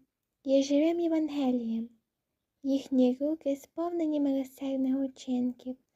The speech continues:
а повні радості серця співають гімн милосердя Всевишньому. Благаємо Тебе,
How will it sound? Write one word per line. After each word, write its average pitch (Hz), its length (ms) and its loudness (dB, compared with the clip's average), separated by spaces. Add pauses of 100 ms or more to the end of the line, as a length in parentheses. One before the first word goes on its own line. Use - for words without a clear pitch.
(440)
а 269 140 -4
повні 320 520 2
радості 285 640 -2
серця 269 580 -4
співають 269 640 -2
гімн 370 240 -4
милосердя 277 800 -2
Всевишньому. 254 1000 -6 (880)
Благаємо 269 720 0
Тебе, 262 340 -4